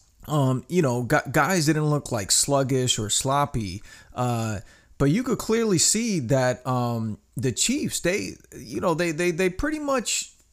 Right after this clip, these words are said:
took over the game. I mean, in the first half, it looked pretty competitive. You know, they, they ended up, uh, going seven to seven, then going into the half with the lead.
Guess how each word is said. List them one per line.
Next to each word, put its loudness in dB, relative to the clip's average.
took 0
over 4
the 4
game. 0
I -2
mean, 2
in 4
the 2
first -2
half, 0
it 4
looked 2
pretty 4
competitive. 2
You -2
know, 2
they, 0
they 0
ended 2
up, 2
uh, 0
going 0
seven 0
to -2
seven, 2
then -2
going -2
into -2
the -2
half 2
with -6
the -4
lead. -4